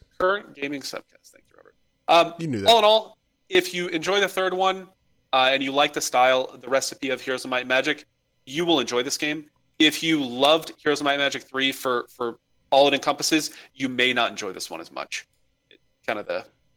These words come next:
Speaker 1: the takeaway, if you will.
Speaker 2: It doesn't sound like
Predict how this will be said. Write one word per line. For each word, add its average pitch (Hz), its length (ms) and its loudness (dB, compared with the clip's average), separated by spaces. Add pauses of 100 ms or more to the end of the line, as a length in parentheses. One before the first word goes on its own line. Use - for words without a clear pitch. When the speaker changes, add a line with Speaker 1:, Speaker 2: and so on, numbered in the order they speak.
Speaker 1:
the - 80 -10
takeaway, - 420 -8
if - 120 -12
you 107 60 -10
will. 107 220 -8 (760)
Speaker 2:
It 143 60 -2
doesn't 254 260 6
sound 196 260 4
like 147 400 4